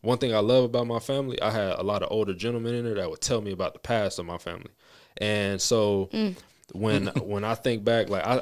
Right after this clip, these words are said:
Speaker 1: I'm a, I reference my dad a lot because he was a great person that I had as an example. And hearing about my family's past from my grandfathers on each side, there was a lineage of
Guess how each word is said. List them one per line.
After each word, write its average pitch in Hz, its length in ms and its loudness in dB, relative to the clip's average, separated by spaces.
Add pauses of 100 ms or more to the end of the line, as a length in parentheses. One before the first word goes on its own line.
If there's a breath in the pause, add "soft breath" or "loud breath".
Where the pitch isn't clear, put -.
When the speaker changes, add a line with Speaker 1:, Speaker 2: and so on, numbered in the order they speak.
Speaker 1:
I'm 135 140 -2
a, 117 200 2
I 113 200 0
reference 110 400 2
my 92 120 -4
dad 92 280 0
a 82 40 -8
lot 87 380 -2
because 90 600 -4
he 127 120 2
was 101 120 2
a 95 40 0
great 95 200 0
person 98 280 -2
that 92 140 -4
I 90 80 -2
had 92 240 -2
as 82 180 -6
an 82 100 -12
example. 90 500 -4 (360 loud breath)
And 101 600 0 (340)
hearing 127 440 2
about 101 400 4
my 98 180 0
family's 110 440 2
past 92 540 0
from 98 140 -2
my 90 120 -2
grandfathers 98 560 -2
on 90 160 -8
each 101 180 -4
side, 107 480 0 (520 loud breath)
there 120 180 10
was 127 200 4
a 95 60 4
lineage 113 600 0
of 98 340 0